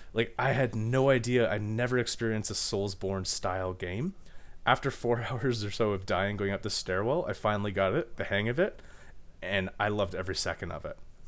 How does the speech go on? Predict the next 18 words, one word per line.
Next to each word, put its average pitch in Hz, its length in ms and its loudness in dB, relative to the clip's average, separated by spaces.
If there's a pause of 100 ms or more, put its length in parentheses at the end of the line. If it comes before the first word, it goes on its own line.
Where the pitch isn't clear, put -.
(440)
To - 80 -14
put 143 120 6
it 127 40 6
in 92 60 -2
perspective, 101 680 0 (640)
once 113 320 0
you've 104 120 -2
actually 95 260 0
played 87 260 -2
a - 20 -4
few 90 160 -8
Soulsbornes 98 560 -2
and 85 160 -2
you 85 140 -6
know 85 200 0
how 85 200 -2
it 82 100 -8
goes, 107 360 -2